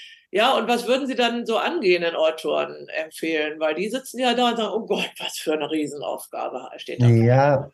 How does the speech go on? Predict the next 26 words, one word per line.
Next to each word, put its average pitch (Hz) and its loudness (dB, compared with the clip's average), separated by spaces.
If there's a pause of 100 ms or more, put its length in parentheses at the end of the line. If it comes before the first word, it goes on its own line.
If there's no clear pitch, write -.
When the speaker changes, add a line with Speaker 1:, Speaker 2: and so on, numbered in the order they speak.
(220)
Speaker 2:
also 147 6
es 165 4
ist 170 6
auf 127 6
jeden 175 8
Fall 175 8
zu 170 4
empfehlen, 160 6
wenn 147 8
man 139 8
sich 135 6
an, 127 10
an 120 8
so 123 4
einen 123 8
Experten 127 6
wie 131 8
Sie 143 6
auch 156 4
wendet, 175 6
ähm, 131 10
weil 127 10
dann, 131 10
ähm, 120 8 (320)
bekommt 147 6
man 151 6